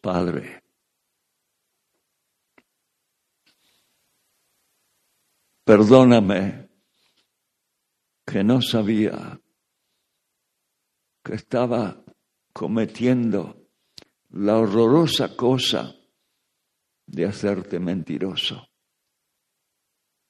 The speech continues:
Me arrepiento de todo corazón. Creo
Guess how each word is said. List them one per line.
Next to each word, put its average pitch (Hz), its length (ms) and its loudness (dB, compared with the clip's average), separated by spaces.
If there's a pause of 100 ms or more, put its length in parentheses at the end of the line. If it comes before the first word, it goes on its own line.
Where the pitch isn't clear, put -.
(800)
Me 101 140 -6
arrepiento 107 1000 -6 (640)
de 95 140 -6
todo 101 540 -6
corazón. 107 880 -10 (1800)
Creo 107 680 -2